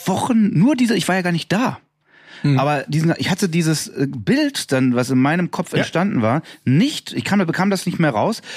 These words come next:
Speaker 1: Und das hat es für mich noch so viel unerträglicher gemacht, dass ich mir diese Person, bis dahin war es noch relativ abstrakt,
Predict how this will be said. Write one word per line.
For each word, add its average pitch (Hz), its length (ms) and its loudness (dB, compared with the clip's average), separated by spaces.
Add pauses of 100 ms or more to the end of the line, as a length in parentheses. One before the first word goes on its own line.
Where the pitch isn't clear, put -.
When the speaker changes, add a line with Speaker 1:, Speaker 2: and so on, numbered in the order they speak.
(160)
Speaker 1:
Und 240 160 2
das 226 300 -2
hat - 120 -4
es - 80 -10
für - 140 -2
mich 190 240 2
noch 151 120 2
so 175 120 -6
viel 165 140 0
unerträglicher 139 800 0
gemacht, 113 340 0 (220)
dass 143 100 2
ich 143 80 2
mir 147 140 2
diese 175 200 0
Person, 151 640 2 (260)
bis 120 120 -4
dahin 165 260 2
war 170 120 2
es - 80 -6
noch 151 140 2
relativ 170 200 0
abstrakt, - 800 -4